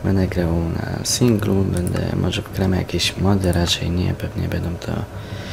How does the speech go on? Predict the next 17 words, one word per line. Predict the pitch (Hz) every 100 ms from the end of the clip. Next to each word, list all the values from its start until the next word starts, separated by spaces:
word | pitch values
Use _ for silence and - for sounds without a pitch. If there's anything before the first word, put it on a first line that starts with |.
| - - - -
coś | - - -
takiego | - 87
jak | - - - -
sortowanie | - - 95 87 - 98 95 95 -
E |
Q | 92 - 135 113 139 147 135 143 -
i | 143
tyle | 139 - 113 101
z | -
tych | - 92 95 - - -
modów, | 90 92 87
co | - 90
wygrałem. | 92 98 90 117 123 - - - - - - - - - - - - - - - - - - - - -
Nie | 110 113
wiem, | 101 95
jak | 92 - - -
wyjdzie. | 104 104 101